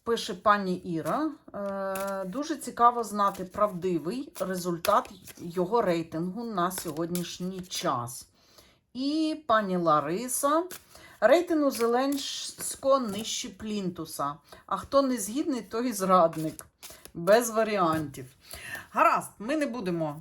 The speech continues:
зараз, хто зрадник, хто не зрадник, дивимося. Справжній рейтинг Зеленського. На даний момент, от на сьогодні. Так. Ви знаєте, м,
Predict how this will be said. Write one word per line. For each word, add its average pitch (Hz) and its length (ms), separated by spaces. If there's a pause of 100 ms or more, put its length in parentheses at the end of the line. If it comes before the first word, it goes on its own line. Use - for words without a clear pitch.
(140)
зараз, 160 540
хто 185 260
зрадник, 185 560
хто - 200
не 156 140
зрадник, 254 420
дивимося. 175 640 (140)
Справжній 262 840 (100)
рейтинг 190 580 (320)
Зеленського. 147 920 (1000)
На 160 180
даний 240 360
момент, 165 520
от - 180
на 180 120
сьогодні. 147 640 (920)
Так. 139 580 (1000)
Ви 180 200
знаєте, 254 500 (340)
м, 180 420